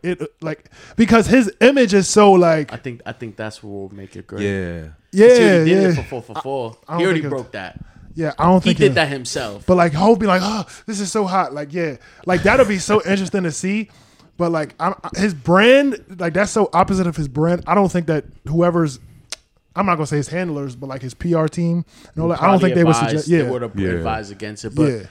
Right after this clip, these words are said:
Speaker 2: nowadays, nowadays, all that stuff actually help you.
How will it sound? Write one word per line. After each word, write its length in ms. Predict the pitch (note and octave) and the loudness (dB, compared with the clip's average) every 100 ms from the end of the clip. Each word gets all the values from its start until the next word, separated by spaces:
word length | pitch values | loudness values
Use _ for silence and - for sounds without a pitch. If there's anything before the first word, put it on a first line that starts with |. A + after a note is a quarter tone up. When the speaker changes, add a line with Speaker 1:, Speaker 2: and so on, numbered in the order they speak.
| - | -14
Speaker 2:
nowadays, 880 | B2+ G3 C4 A#3 C4+ C#4 D4 - - _ - - _ _ _ - _ - | -6 -4 -4 -6 -8 -8 -10 -14 -20 _ -20 -20 _ _ _ -20 _ -12
nowadays, 520 | D3+ G#3 A#3 A#3+ E3 | -6 -4 -4 -6 -8
all 220 | E3+ G3 | -8 -8
that 160 | G3+ F#3 | -8 -10
stuff 300 | - F#3 - | -10 -12 -12
actually 400 | D#3+ D3+ E3 D3 | -14 -12 -14 -12
help 260 | C#3 F3 A2 | -12 -14 -16
you. 220 | G2+ | -16